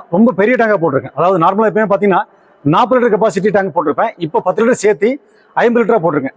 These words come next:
டேங்கோட கெப்பாசிட்டி ஹைட்ராலிக் ஆயில். அது உள்ளுக்குள்ள பாத்தீங்கன்னா, ஆயில் நாங்க ஊத்தியே கொடுத்துருவோம். அதாவது, அறுபத்தெட்டு கிரேடுங்கிற ஆயில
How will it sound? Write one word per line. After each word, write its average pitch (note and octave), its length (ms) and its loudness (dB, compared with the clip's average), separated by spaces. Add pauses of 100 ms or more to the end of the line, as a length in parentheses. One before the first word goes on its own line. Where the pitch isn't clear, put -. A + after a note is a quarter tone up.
டேங்கோட E3+ 420 0
கெப்பாசிட்டி C#3+ 260 -4
ஹைட்ராலிக் D3+ 340 0
ஆயில். C#3 260 0 (400)
அது F#3+ 240 2
உள்ளுக்குள்ள B3+ 140 4
பாத்தீங்கன்னா, A3 360 2
ஆயில் A#3 40 2
நாங்க A3 280 0
ஊத்தியே A3+ 140 -2
கொடுத்துருவோம். D3+ 360 -4 (160)
அதாவது, D#3+ 340 2
அறுபத்தெட்டு G3 400 0
கிரேடுங்கிற F3 340 0
ஆயில D#3+ 280 0